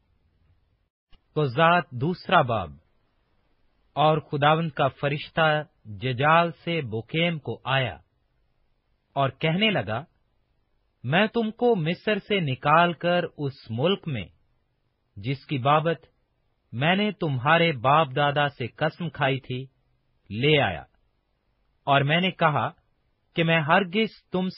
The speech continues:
سے عہد شکنی نہیں کروں گا، اور تم اس ملک کے باشندوں کے ساتھ عہد نہ باندھنا، بلکہ تم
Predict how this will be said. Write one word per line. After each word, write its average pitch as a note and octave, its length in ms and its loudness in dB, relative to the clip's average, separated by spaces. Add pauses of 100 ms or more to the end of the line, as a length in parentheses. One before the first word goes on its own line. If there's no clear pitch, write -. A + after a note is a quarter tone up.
سے F3+ 260 0 (520)
عہد F#3 340 2 (180)
شکنی G#3+ 340 -4
نہیں C#3+ 320 -2
کروں C#3+ 300 -2
گا، E2 140 -8 (1040)
اور C#3 220 4
تم F3+ 400 -4 (500)
اس F#3 140 -2 (160)
ملک E3+ 440 0
کے F#3+ 260 0
باشندوں F3 720 -2
کے C3+ 180 -4
ساتھ D3 560 0 (580)
عہد E3 420 2
نہ C3+ 280 2
باندھنا، B2 480 -2 (1900)
بلکہ C#3+ 460 2 (100)
تم E3+ 160 -2